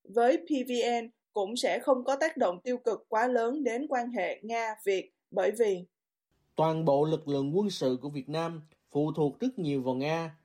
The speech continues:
Speaker 2: và di sản huấn luyện quân sự, bán vũ khí và hỗ trợ kỹ thuật từ Nga. Việt Nam không có lợi nếu thực hiện các bước gây tổn hại hoặc làm suy yếu quan hệ song phương. Tuy nhiên,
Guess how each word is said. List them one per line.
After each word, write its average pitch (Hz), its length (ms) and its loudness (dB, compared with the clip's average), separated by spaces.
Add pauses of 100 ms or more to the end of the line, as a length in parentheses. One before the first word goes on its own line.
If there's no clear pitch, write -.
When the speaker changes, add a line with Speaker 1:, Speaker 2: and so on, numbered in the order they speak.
(220)
Speaker 2:
và 147 320 2
di 208 140 0
sản 143 340 -2
huấn 226 220 0
luyện 135 220 2
quân 165 140 -4
sự, 123 420 -4 (140)
bán 214 260 0
vũ 185 160 0
khí 196 280 -2 (260)
và 151 180 4
hỗ 147 260 2
trợ 131 180 4
kỹ 151 180 -6
thuật 175 240 0
từ 131 100 0
Nga. 151 380 -2 (960)
Việt 156 220 -2
Nam 196 220 2
không 226 260 -2
có 233 80 2
lợi 127 440 2 (200)
nếu 190 200 2 (120)
thực - 180 -2
hiện 131 220 -2
các 180 180 -6
bước 240 220 0
gây 196 180 2
tổn 175 240 -4
hại 120 300 -4 (220)
hoặc 147 220 -2
làm 147 260 0
suy 202 260 2
yếu 196 260 6
quan 190 180 0
hệ 127 160 -2
song 160 180 -8
phương. 170 280 0 (1080)
Tuy 226 160 4
nhiên, 220 280 4